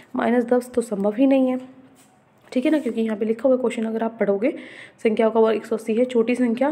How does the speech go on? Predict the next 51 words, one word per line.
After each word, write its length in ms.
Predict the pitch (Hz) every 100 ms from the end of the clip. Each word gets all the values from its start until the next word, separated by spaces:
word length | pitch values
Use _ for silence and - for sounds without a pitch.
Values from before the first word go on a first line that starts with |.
| 294
उसकी 240 | 233 247 220
आठ 240 | 208 214
गुना, 180 | 214 214
minus 340 | 214 226 240 247
में 80 |
तो 80 | 247
जाएगी 360 | 240 220 220 254
ही 80 | 240
नहीं, 220 | 214 220 - -
ठीक 120 | 269
है। 100 | 302 302 - - - - _ -
So 160 | 294 285 294 - - - 233
यहाँ 220 | 226 226
पे 160 | 302 330 240
जो 120 | 233
बचता 380 | 233 226 - 262
है 100 | 262
आपके 200 | 254 247
जो 120 | 254
pairs 420 | 254 214 220 233
हैं 60 | 254
वो 80 | 254
क्या 180 | 254 233
बनेंगे, 360 | 240 247 294 - - - - -
अठारह, 480 | 214 208 214 233 277 -
बारह, 260 | 214 202 277
अठारह 380 | 285 226 214 202
और 80 | 214
माइनस 340 | 190 214 240
बारह, 240 | - 185
क्योंकि 240 | 190 247 254
दस 300 | 202 254 269
और 100 | 254
अठारह 360 | 240 226 220
में 140 | 233 294 - - - 226
अगर 200 | 214 220
आप 120 | 214
करके 260 | 214 226
देखोगे, 340 | 220 214 220 220
अंतर 280 | 208 202 220
करके 320 | 202 202 185
देखोगे, 360 | 190 - 226 294 - - _ -
तो 60 |
ये 180 | 269 302
नहीं 260 | 226 208 180
होगा, 280 | 180 175 -
ठीक 120 | 277
है, 60 | 339
suit 260 | - 220
नहीं 180 | 220 196
करेगा। 340 | 180 - -